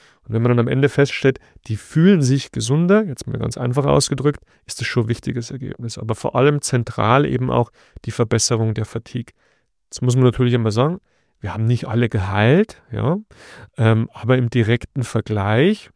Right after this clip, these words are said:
mit der Kontrollgruppe, die es ja auch gab, die einfach nichts gemacht hat in der Zwischenzeit, haben wir schon deutlich gesehen, doch das Training hat schon was gebracht. Und auch nochmal ein ganz wichtiger Punkt in dem Zusammenhang, wir haben eben keine Anzeichen dafür gefunden, dass wir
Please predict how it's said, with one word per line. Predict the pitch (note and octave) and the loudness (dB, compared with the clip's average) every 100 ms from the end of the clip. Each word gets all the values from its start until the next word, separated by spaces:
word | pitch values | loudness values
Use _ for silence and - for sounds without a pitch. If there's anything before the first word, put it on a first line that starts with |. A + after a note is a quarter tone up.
| - | -6
mit | A2+ A2+ - | -4 -2 -4
der | |
Kontrollgruppe, | - - G#2+ - E3+ A3+ - A#2 A#2+ | -6 -6 -8 0 2 2 0 -6 -6
die | B2 A#2+ | -2 -2
es | A2 | 0
ja | A#2 - | -2 2
auch | D#3+ E3+ - | 2 2 -4
gab, | C3 - - _ _ _ _ _ | -14 -16 -18 _ _ _ _ _
die | - | -10
einfach | F3 E3+ D3+ | -6 -4 0
nichts | C#3+ A#3+ - | 0 -2 -4
gemacht | A#2+ G#2 - | -4 -2 -2
hat | A2 | -2
in | G#2+ | -2
der | |
Zwischenzeit, | - B2 A#2 B2 - B2 D#3 - - - - | -8 -8 -8 -10 -4 0 0 -2 -20 -20 -8
haben | A2+ | -4
wir | |
schon | A#2 D3+ | -2 4
deutlich | C3+ C#3+ C#3+ | 4 4 0
gesehen, | C3+ A#2 C3+ | -4 0 0
doch | C#3 C3 | -2 -4
das | C3 - | -8 -8
Training | - A2+ B2+ B2+ _ _ | -4 -2 -2 -4 _ _
hat | - - | -10 -6
schon | B2 | -2
was | A2 A2 | -2 -2
gebracht. | A#2 - - F3 - _ _ | -6 -4 -2 -2 -4 _ _
Und | - A#2+ | -4 -2
auch | A2 | 2
nochmal | A#2+ C#3 | 2 2
ein | C3+ | 4
ganz | C#3 B2+ | 2 0
wichtiger | C3+ - C#3 | -6 -2 0
Punkt | C3+ D3 C#3 | 2 0 0
in | C3+ | -2
dem | C3 C#3 | -2 -4
Zusammenhang, | C#3 C3 C3+ C3+ C#3 C#3+ C#3+ _ _ _ _ _ _ | -4 -4 -2 0 0 -2 -4 _ _ _ _ _ _
wir | G#2+ | -2
haben | G#2 B2 | 0 0
eben | A2 A2 | -2 -4
keine | A2 A#2 F3 | -2 2 2
Anzeichen | E3 E3 - E3 D#3 | 2 0 0 0 0
dafür | D3+ C#3+ D3 | 0 0 -4
gefunden, | D3 - D3+ E3 D#3 - _ _ | -4 -2 -2 -2 -6 -6 _ _
dass | - A2 | -4 -4
wir | A#2+ A#2 B2 B2+ | -2 0 2 2